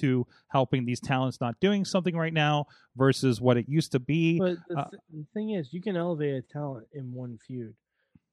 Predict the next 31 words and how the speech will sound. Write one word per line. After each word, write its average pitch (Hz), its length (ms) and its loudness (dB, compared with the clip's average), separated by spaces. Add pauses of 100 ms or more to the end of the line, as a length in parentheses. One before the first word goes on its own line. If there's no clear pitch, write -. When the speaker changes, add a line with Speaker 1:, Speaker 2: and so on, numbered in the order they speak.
(200)
Speaker 2:
but 135 240 -2 (680)
there 147 100 -6
has 147 300 0
to 147 40 -14
be 131 140 -12 (120)
follow 139 320 -2
through. - 120 -10
Speaker 1:
Uh, 160 520 -2
I, 160 60 6
I 175 60 10
wanna 208 180 6
also 185 380 8
Speaker 2:
Orange, 269 260 4
Speaker 1:
mention 190 160 2
Speaker 2:
Orange 233 300 6
Cassidy 208 600 4
opened 160 380 4
the 127 60 -4
pay-per-view. 120 480 -2 (220)
Speaker 1:
Right, 185 280 8
right. 160 240 6
Speaker 2:
Orange - 160 -20
Cassidy 220 360 4
has 180 140 8
done 165 280 6 (320)
nothing 151 720 2
since 139 260 -12
his 131 180 -8
feud 123 200 -12
with 110 120 -16
Jericho. - 420 -20